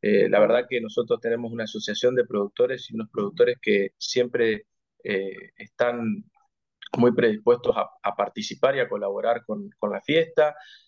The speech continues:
Speaker 1: Eh,
Speaker 2: Ajá.
Speaker 1: la carpa, eh, la carpa de la producción, donde están las mayores firmas de los productores, hay hasta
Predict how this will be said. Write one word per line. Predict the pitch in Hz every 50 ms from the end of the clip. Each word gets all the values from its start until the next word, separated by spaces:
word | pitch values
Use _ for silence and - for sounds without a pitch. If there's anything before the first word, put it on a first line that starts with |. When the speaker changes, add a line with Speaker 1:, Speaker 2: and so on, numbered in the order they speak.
| _ -
Speaker 1:
Eh, | 113 110 107 104 98 98
Speaker 2:
Ajá. | - 87
Speaker 1:
la | 107 113 113 113 - -
carpa, | - 147 151 156 151 - - 147 131 123 117 - _ _ _ _ _ _ _
eh, | - 120 113 110 110 104 101 90 - - _ _
la | 110 110 113 -
carpa | 131 135 139 139 143
de | 127 120 113
la | 110 104 -
producción, | - 110 104 101 101 101 - - - 139 143 147 160 170 180 180 - _ _ _ _ _ _ _
donde | - 120 117 117 117 110
están | 107 _ - 131 131 135 127 117 - - -
las | - 117 107 - 110
mayores | 113 107 - 165 165 156 147 135 - -
firmas | 139 143 143 139 139 135 131 135 - - _ _ -
de | 110 104
los | 107 107 -
productores, | - 113 107 104 107 107 - 147 156 160 165 165 160 - - _ _ -
hay | - 127 131 139
hasta | 131 120 - - 113 107 104 101 95 -